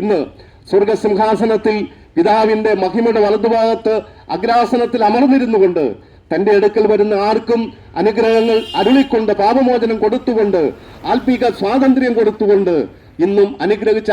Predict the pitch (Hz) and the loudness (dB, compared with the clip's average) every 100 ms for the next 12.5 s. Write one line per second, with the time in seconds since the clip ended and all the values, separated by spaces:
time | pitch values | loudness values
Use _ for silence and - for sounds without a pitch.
0 | 202 208 247 233 220 233 214 226 214 220 | 0 0 0 0 -2 -2 -2 -2 -4 -2
1 | 208 175 - - 185 214 233 214 214 202 | -2 -4 -8 -2 0 2 2 2 2 2
2 | 202 202 208 185 175 139 - - 160 180 | 2 0 2 2 2 -2 -8 -12 -6 -2
3 | 175 175 165 160 165 147 123 - - - | 0 2 2 0 0 -2 -2 -6 -16 -6
4 | 226 277 254 226 226 208 214 196 - - | -2 0 0 0 0 -2 0 0 0 -6
5 | - 202 247 277 247 262 262 240 202 226 | -10 -2 0 0 0 0 0 -2 -2 -2
6 | 247 202 - 214 262 233 208 202 190 143 | 0 -2 -2 0 0 -2 -2 0 0 0
7 | - - - - 180 254 277 277 285 262 | -4 -14 -12 -2 0 2 2 2 2 2
8 | 269 262 220 254 269 254 269 247 262 233 | 0 0 0 0 0 0 0 0 0 0
9 | 214 254 269 277 269 240 269 269 240 240 | -2 0 2 2 2 0 0 0 0 -2
10 | 233 202 185 160 110 - - - 214 247 | 0 2 2 0 -6 -10 -8 -2 0 2
11 | 240 214 220 208 190 180 247 240 240 247 | 0 -2 -2 2 2 2 -2 -2 -2 0
12 | 240 - 180 208 202 | -2 -2 -2 0 0